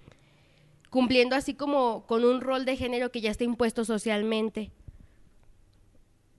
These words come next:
Mm, como, bueno, menciona a, a, al autor Cacique, él, él dice que los roles son socialmente aceptables, son los que se, se reproducen por parte del hombre y de la mujer.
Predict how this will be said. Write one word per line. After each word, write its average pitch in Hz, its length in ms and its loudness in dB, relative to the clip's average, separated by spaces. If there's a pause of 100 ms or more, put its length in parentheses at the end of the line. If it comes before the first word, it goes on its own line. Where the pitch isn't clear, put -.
(280)
Mm, 220 680 -4 (400)
como, 240 320 12
bueno, 226 340 8
menciona 240 880 6
a, - 60 -4
a, 196 400 4
al 214 180 2
autor 214 280 4
Cacique, 269 640 0 (380)
él, 247 300 2
él 254 140 4
dice 285 240 2
que 277 100 4
los 240 200 4
roles 254 300 2
son 254 500 -4
socialmente 254 580 -2
aceptables, 240 560 0
son 240 100 2
los 240 100 0
que 247 80 -4
se, 220 260 0
se 220 180 -4
reproducen 220 580 -2
por 214 180 0
parte 208 280 0
del 214 180 4
hombre 202 220 4
y 208 40 2
de 196 80 0
la 196 120 2
mujer. 202 280 -2